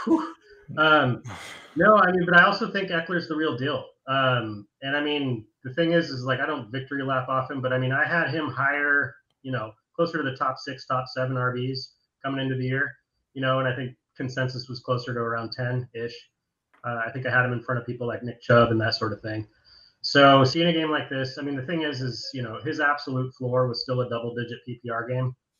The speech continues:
You know, he had a, he had a game where he had six rushes for seven yards against Baltimore.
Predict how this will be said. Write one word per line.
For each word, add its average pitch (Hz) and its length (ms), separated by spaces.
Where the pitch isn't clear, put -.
You 127 120
know, 127 200
he 127 80
had 127 100
a, 127 40
he - 80
had 127 100
a 117 60
game 127 160
where 123 80
he 120 60
had - 60
six - 300
rushes 123 340
for 127 80
seven 120 320
yards 113 300
against 107 240
Baltimore. 107 540